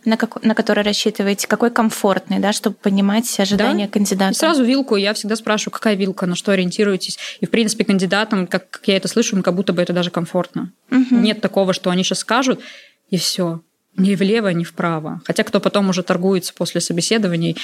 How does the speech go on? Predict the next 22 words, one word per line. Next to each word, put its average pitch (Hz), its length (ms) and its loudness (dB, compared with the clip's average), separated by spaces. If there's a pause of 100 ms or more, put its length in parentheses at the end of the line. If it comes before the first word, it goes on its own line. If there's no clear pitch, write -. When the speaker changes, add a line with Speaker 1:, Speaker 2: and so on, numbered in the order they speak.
(160)
Speaker 2:
отступая 180 640 2
от 165 100 -6
своих 175 280 0
первых 175 300 0
слов, 226 300 0
тоже 165 400 0
так - 260 -20 (140)
щекотливая 180 720 -2
история. 190 500 -6 (120)
Speaker 1:
Мгм. 247 340 2 (280)
А 240 60 2
можешь 294 240 2
вот 277 180 -2
в - 40 -2
заключение 254 760 0
оставить 240 600 0
от 220 160 0
себя 226 340 2
рекомендацию 214 840 0
как 208 320 0
H - 200 -4
R-ам, 277 420 2